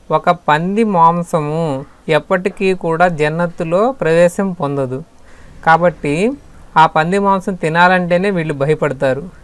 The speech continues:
ఇప్పుడు వాళ్ళ యొక్క మర్మాంగాలను కోసివేసి వాటిని కొన్ని పందులకు ఆహారంగా గనుక వేసి తినిపించినేసిన-, తినిపించినట్లయితే వాళ్ళ యొక్క మర్మాంగాలన్నీ ఆ పంది యొక్క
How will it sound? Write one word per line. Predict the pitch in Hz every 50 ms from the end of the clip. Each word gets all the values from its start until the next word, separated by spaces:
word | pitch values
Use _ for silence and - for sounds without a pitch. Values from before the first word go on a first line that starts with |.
| - - 175
ఇప్పుడు | 175 170 - 240 220 185 156 147 175 214 254 285 - - - - - -
వాళ్ళ | 143 147 147 - - 190
యొక్క | 180 175 180 175 180 - 165 156 156 180 214 269 - - - - - - - - -
మర్మాంగాలను | 151 143 143 147 151 170 185 190 202 202 208 196 196 196 196 190 185 180 175
కోసివేసి | 170 - 156 139 147 151 - 180 156 156 160 156 147 - - 156 147 147 151 180 175 - - - - -
వాటిని | 165 151 156 175 190 208 202 214 196 190 196 226 269 359 359 - - - - - - - - -
కొన్ని | 185 196 202 208 214
పందులకు | 208 - 160 151 160 170 196 202 214 208 - 175
ఆహారంగా | 151 143 143 151 - 196 185 190 190 190 190 185 185 185
గనుక | 185 165 165 156 156 147 160
వేసి | 143 143 147 147 143 - 202
తినిపించినేసిన-, | 175 - 165 165 170 175 196 190 185 190 170 160 156 147 147 - 156 151 151 143 147 147 147 143 170 170 151 -
తినిపించినట్లయితే | - 165 180 175 202 196 190 190 175 156 147 143 - 143 135 139 135 - 196 226 320 359 - - - - - - - - -
వాళ్ళ | 147 160 170 180
యొక్క | 185 185 180 - 180
మర్మాంగాలన్నీ | 160 143 139 139 147 165 175 185 185 190 185 190 180 175 175 165 165 170 180 190 202
ఆ | 185 165 156
పంది | 147 - - 151 151 165 180 190 208
యొక్క | 208 202 202 190 - - - 226 240 262 294 294